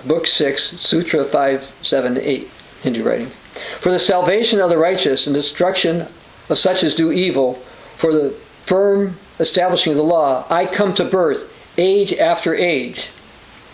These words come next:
So I'll read something from a Hindu prophecy, right, book. "In all, Hin-, the Hindu text of Kalki Purana is composed of sixty-one hundred verses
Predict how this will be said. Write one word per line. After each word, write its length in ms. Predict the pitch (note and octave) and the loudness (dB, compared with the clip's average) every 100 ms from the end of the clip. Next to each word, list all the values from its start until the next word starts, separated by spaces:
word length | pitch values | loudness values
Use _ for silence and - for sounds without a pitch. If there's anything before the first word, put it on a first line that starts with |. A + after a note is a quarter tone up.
| - - - - - - - - - - - - - - | -20 -20 -20 -20 -20 -20 -18 -18 -18 -20 -20 -20 -20 -8
So 80 | C3+ | -4
I'll 60 | B2 | -2
read 140 | C3+ | 0
something 380 | C3+ C3+ C3+ B2 | 0 0 0 -4
from 240 | A#2+ B2+ | 0 0
a 100 | B2 | 0
Hindu 280 | B2 D#3 C#3 | -2 0 0
prophecy, 500 | C3 C3 B2+ - A#2+ - | 0 0 0 -4 -6 -4
right, 220 | - A#2 - - C3+ | -2 -2 -4 -12 -4
book. 260 | B2 - - - - - - - F3+ | -4 -4 -18 -20 -20 -20 -20 -8 -2
"In 140 | F3 | 0
all, 300 | F#3+ F3 C#3+ | 2 2 2
Hin-, 260 | D3+ G#3 - - | 0 0 -2 -2
the 100 | D3 | 0
Hindu 300 | A3 A#3 F#3 | 2 2 2
text 500 | F#3+ E3 E3 - - - - - | 2 2 0 -4 -10 -18 -20 -8
of 140 | C#3+ - | -6 0
Kalki 340 | E3+ F3 D3+ | 0 0 -4
Purana 580 | - E3+ E3 D3 B2+ C3 - - - - - - - - - | -2 0 2 0 -2 -4 -14 -20 -20 -20 -20 -20 -20 -20 -6
is 80 | C#3 | -2
composed 440 | E3 - E3 D#3+ | -2 0 0 0
of 80 | - | 0
sixty-one 480 | F#3 F3+ D3 D3 C#3+ | 0 0 0 0 2
hundred 280 | D3 C#3 C#3+ | 0 0 0
verses 560 | D#3+ D3 A#2+ A#2+ - | 0 0 -2 -2 -2